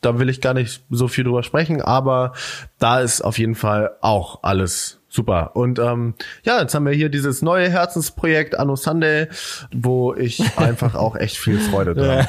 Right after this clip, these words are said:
Speaker 2: Ja.
Speaker 1: finde, muss ich so
Speaker 2: Hast du
Speaker 1: sagen.
Speaker 2: deinen Purpose da gefunden in dem allem, was
Speaker 1: Ich
Speaker 2: du
Speaker 1: glaube
Speaker 2: machst?
Speaker 1: nicht, dass man seinen Purpose findet. Äh, ich habe da mit Leon, äh, mit Doktor, Doktor Leon Winscheid drüber gesprochen. Das, ähm,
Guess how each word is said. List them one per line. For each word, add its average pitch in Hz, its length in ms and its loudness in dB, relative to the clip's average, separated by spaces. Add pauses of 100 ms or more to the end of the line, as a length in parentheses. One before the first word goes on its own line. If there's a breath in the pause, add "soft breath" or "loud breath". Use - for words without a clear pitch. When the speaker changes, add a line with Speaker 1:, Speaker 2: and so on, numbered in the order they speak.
Speaker 2:
Ja. 202 80 2
Speaker 1:
finde, 85 260 0
muss 82 240 0
ich 85 100 -4
so 82 100 -4
Speaker 2:
Hast 78 60 -2
du - 60 2 (160)
Speaker 1:
sagen. 160 60 0
Speaker 2:
deinen 156 160 2
Purpose 175 480 0
da 160 140 2
gefunden 185 440 -2
in 160 140 -2
dem 156 200 -2
allem, 151 220 -2
was 147 140 -2
Speaker 1:
Ich 120 60 0
Speaker 2:
du - 20 -4
Speaker 1:
glaube 143 240 2
Speaker 2:
machst? 147 60 0
Speaker 1:
nicht, 156 180 0
dass 143 140 0
man 131 180 2
seinen 120 440 0
Purpose 135 440 0
findet. 151 500 0
Äh, 120 220 2
ich 110 100 0
habe 139 140 -2
da 135 100 2
mit 120 320 0 (320 loud breath)
Leon, 139 600 2
äh, 117 160 0
mit 120 220 0
Doktor, 143 300 0
Doktor 143 380 0
Leon 131 240 2
Winscheid 135 400 0
drüber 135 220 2
gesprochen. 131 680 0 (300 loud breath)
Das, - 340 0
ähm, 117 600 0